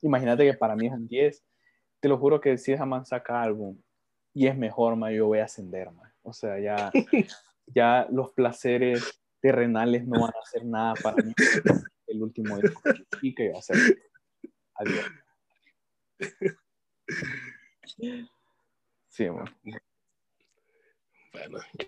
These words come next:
Speaker 2: Yukika, te amamos, aunque juegues lol.
Speaker 1: Ah, bueno, pues, bueno. <laughs> No, man, debe ser como bien tóxica, ma, de jugar. Vaya, hijos de puta, que yo los estoy carreando a todos ustedes. <laughs> La madre, o sea,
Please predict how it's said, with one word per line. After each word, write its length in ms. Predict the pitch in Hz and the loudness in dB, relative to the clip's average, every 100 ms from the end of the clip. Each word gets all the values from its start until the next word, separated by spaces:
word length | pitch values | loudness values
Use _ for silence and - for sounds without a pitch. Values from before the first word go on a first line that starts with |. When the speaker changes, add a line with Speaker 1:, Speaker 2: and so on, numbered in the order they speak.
| _ _ - | _ _ -14
Speaker 2:
Yukika, 540 | - 95 98 - - - - - | -6 -4 -2 -4 -4 -8 -8 -4
te 100 | 90 | -4
amamos, 600 | 92 92 92 - - - - - _ - | -2 -6 -8 -10 -12 -14 -16 -20 _ -10
aunque 200 | 107 101 | -6 -4
juegues 240 | 101 95 | 0 -2
lol. 280 | 98 90 - _ _ - - - | -2 -6 -6 _ _ -20 -16 -6
Speaker 1:
Ah, 60 | |
bueno, 180 | 110 95 - | -4 -4 -6
pues, 200 | - - | -10 -10
bueno. 440 | - - - - | -12 -18 -20 -18
<laughs> 560 | - 185 - - 254 - _ _ - - 240 180 196 | -4 -4 -2 -2 -2 -2 _ _ -20 -14 -14 0 6
No, 140 | 220 | 8
man, 200 | 202 196 | 10 8
debe 180 | 196 - | 6 -6
ser 200 | _ 170 | _ -10
como 220 | - 175 | 0 2
bien 200 | 170 170 156 | 4 2 2
tóxica, 580 | 151 143 - 139 135 123 | 0 0 -6 -6 -4 -2
ma, 160 | 123 | 0
de 180 | 131 131 | 2 2
jugar. 360 | 139 143 127 123 113 113 - - - _ _ _ - 202 _ | 0 0 0 2 2 2 -2 -4 -20 _ _ _ -20 -20 _
Vaya, 160 | - 233 | 4 4
hijos 140 | 220 185 | 4 0
de 120 | 214 | -8
puta, 580 | - 302 262 247 170 - _ | -6 -4 0 0 -2 -6 _
que 120 | 190 | 0
yo 80 | 190 | 2
los 140 | 226 | 2
estoy 240 | 220 233 233 | 0 -2 -4
carreando 460 | 196 208 277 269 | -4 -2 -2 -2
a 80 | 247 | -4
todos 260 | 247 262 254 | -4 -2 -2
ustedes. 600 | 240 - 330 370 370 302 | -4 0 2 2 2 -2
<laughs> 1000 | - - 214 170 - 277 - 294 - 277 - - _ _ | -8 0 4 4 4 -2 2 -2 0 -6 -6 -20 _ _
La 80 | 131 | -8
madre, 400 | 143 170 160 120 | -6 -2 -2 0
o 100 | 135 | 2
sea, 220 | 147 139 | 4 2